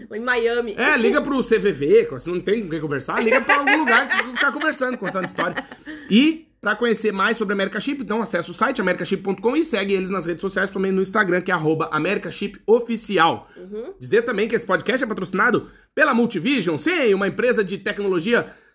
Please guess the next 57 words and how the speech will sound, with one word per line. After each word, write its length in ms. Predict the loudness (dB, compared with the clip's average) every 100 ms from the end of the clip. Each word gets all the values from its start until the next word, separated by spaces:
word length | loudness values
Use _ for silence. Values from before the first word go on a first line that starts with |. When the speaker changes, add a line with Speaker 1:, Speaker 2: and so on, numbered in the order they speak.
| _
Speaker 2:
da 200 | -4 0
informação 500 | 2 2 0 2 0
e 40 | 2
comunicação 800 | 2 2 0 0 -2 0 0 2
aqui 280 | 0 2
de 80 | -2
Portugal, 400 | 0 -2 0 -2
com 120 | 0
sede 260 | -2 -2 -2
em 20 | 0
Lisboa, 420 | 0 4 4 4
capital 460 | -2 -10 -6 -4 -4
de 80 | -4
Portugal, 400 | -6 -6 -6 -6
que 60 |
fica 200 | -4 0
onde? 340 | 2 4 2 -2 -10
Speaker 1:
Na 220 | -4 0
Europa. 500 | 0 0 -2 -4 0
Speaker 2:
Na 100 | 2
Europa. 680 | 4 0 0 0 0 0 -6 -20 -4
E 120 | 0
aí, 520 | 2 2 4 2 0 -12 _ _ _
você... 400 | -6 -4 -4 -4
Por 80 | -4
que 80 |
que 60 | -4
a 40 |
gente 100 | -2
tá 80 | -2
falando 220 | 0 0 2
da 200 | 2 2
Multivision? 520 | 0 0 -2 -2 -2
Porque 220 | -2 0
se 120 | 0
você 200 | -2 -2
é 40 | 0
um 20 |
profissional 340 | -2 0 0
de 100 | 0
T 100 | 2 2
I 240 | 2 -2
e 100 | -4
quer 160 | -2 -2
começar 300 | -2 -4 -6
sua 120 | -8
carreira 240 | -4 -2
no 80 | -2
exterior, 320 | -2 0 0
chegou 320 | 0 0 0 0
a 60 |
sua 560 | -2 -4 0 2 0 -4
vez 460 | -2 2 2 0 -4
e 100 | -4
a 60 | -4
sua 360 | -4 -6 -4 0
hora. 340 | 2 2 -4